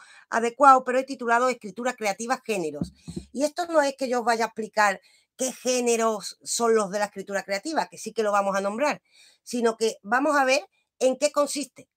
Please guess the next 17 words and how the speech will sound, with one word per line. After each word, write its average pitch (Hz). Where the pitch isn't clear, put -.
la 220
escritura 220
creativa 220
y 247
también, 277
de 202
paso, 254
os 190
voy 202
a 226
comentar 220
para 185
qué 220
nos 220
puede 190
servir 156
esto. -